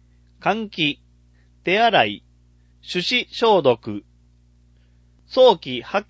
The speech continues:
見のために、年に一回の胸部X線検査を含む検診の受診。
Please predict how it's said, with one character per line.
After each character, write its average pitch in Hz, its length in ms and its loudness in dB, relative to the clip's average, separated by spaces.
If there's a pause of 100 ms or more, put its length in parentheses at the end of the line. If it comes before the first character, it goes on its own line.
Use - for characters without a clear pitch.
見 233 260 -6
の 214 120 -2
た 190 140 0
め 131 160 -2
に、 98 200 -10 (840)
年 240 260 -6
に 165 100 -6
一 202 280 -12
回 143 280 2
の 104 220 -10 (260)
胸 247 220 6
部 120 180 -6 (160)
X 160 480 -6
線 226 280 -4
検 214 280 -2
査 147 140 4
を 131 100 4
含 135 260 -8
む 117 200 -8 (420)
検 247 280 -6
診 220 260 -8
の 180 320 -2
受 135 160 -6
診。 117 380 -8